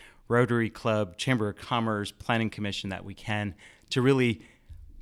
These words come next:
help Central Ohio realize we're growing, and if we wanna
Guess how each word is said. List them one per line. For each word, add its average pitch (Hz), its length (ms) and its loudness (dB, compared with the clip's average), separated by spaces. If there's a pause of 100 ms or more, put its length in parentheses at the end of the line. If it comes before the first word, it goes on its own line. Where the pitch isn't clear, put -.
(160)
help 135 260 2
Central 120 340 0
Ohio 104 260 2
realize 98 500 -2 (140)
we're 117 120 -4
growing, 127 600 4 (140)
and 110 160 -4
if - 140 -10
we 117 80 -4
wanna 113 380 0